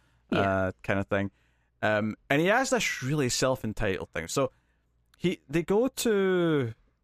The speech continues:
Speaker 2: like, Jo-, where John Malkovich is the boss, right? And it's this tech company or whatever. And John Malkovich is this over-the-top caricature. He's, like, say, he says, like, an acronym at one point in the scene that really annoyed me. It's, like, this really, he says, like, "W T F" or something like that.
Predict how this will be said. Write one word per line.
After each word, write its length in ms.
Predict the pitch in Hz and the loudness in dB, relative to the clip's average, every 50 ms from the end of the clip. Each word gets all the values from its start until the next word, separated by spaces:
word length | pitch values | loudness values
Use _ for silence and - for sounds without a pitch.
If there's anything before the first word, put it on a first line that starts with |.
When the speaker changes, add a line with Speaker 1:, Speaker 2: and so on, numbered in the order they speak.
| _ _ | _ _
Speaker 2:
like, 260 | - 131 127 120 139 | 0 0 0 0 0
Jo-, 140 | - 160 147 | 0 0 2
where 140 | 147 156 147 | 2 2 2
John 200 | 127 147 143 135 | 2 2 2 4
Malkovich 560 | 123 123 127 - - 107 104 107 92 - - | 2 2 0 -2 -4 -4 -4 -4 -4 -4 -6
is 120 | 104 104 | -6 -4
the 100 | - 107 | -4 -4
boss, 340 | - 101 85 80 80 - - | -2 0 -2 0 -2 -2 -2
right? 300 | 101 95 101 107 113 - _ _ | 0 0 0 0 -2 -4 _ _
And 220 | - 107 104 104 101 | -2 -2 0 0 -2
it's 120 | 95 - | -2 -4
this 260 | 123 120 - - - - | -4 -4 -4 -6 -6 -4
tech 280 | - 123 113 - - - | -2 -2 -2 -2 -4 -4
company 380 | - 104 104 - - 107 98 95 | -2 -2 -2 -4 -4 -2 -2 -2
or 80 | 95 | 0
whatever. 420 | 95 87 67 90 87 87 85 85 - _ _ _ _ _ _ _ _ _ _ _ | 0 0 -2 -2 -2 -2 -4 -4 -6 _ _ _ _ _ _ _ _ _ _ _
And 480 | 113 113 113 113 113 113 113 110 110 - - _ - | 0 0 2 2 2 0 0 -2 -4 -6 -8 _ 0
John 200 | 151 175 190 185 | 2 2 4 4
Malkovich 320 | 170 165 170 - - 151 | 2 2 0 0 -2 -4
is 100 | 127 110 | -4 -4
this 140 | 113 113 - - | -4 -6 -4 -2
over-the-top 600 | 131 135 135 151 147 151 - - 127 117 - - | 0 0 2 2 0 0 0 0 0 0 -2 -2
caricature. 920 | - 120 110 117 131 - - - - - - 110 104 104 107 107 104 101 - - | -2 0 0 0 0 -2 -6 -6 -4 -2 0 2 2 2 2 2 2 0 -2 -4
He's, 220 | - 107 101 95 101 | -6 -4 -4 -2 -2
like, 180 | 101 - - - | -4 -4 -4 -4
say, 260 | - - 120 123 - | -2 0 0 0 0
he 80 | - 131 | -2 -2
says, 240 | - - 131 143 139 | 0 0 0 0 0
like, 100 | 160 - | 0 0
an 80 | 143 117 | 0 2
acronym 360 | 110 113 - - - 127 123 | 2 0 -2 -4 -6 -6 -6
at 60 | 117 78 | -4 -2
one 160 | 117 120 113 | -4 -4 -4
point 280 | - - 117 117 - | -2 -2 -2 -2 -2
in 100 | - 117 | -4 -4
the 60 | 120 117 | -4 -4
scene 240 | - - 120 117 | -4 -4 -2 -2
that 100 | 113 113 | -2 -2
really 220 | 107 113 113 113 110 | -2 0 0 2 2
annoyed 280 | 107 107 107 110 107 | 2 2 2 0 0
me. 240 | 113 113 113 113 107 - _ _ | 0 -2 -2 -2 -4 -6 _ _
It's, 140 | - 110 - | -10 -6 -2
like, 80 | 117 120 | -2 -2
this 160 | 123 - - | -2 -2 -2
really, 280 | 120 117 117 110 104 - _ _ _ - - - _ _ _ _ | -2 -2 0 -2 -2 -6 _ _ _ -20 -20 -20 _ _ _ _
he 60 | 127 | -4
says, 120 | 117 135 143 | -2 0 0
like, 140 | 147 117 | 0 0
"W 240 | - 127 113 120 120 - | 0 0 0 0 -2 -2
T 220 | - 120 113 107 | -2 -2 0 0
F" 160 | 107 107 - | 0 0 -4
or 20 | 113 | -4
something 220 | - 120 110 113 113 107 | -4 -4 -2 -2 -2 0
like 20 | |
that. 200 | 113 113 117 - | 0 0 0 -2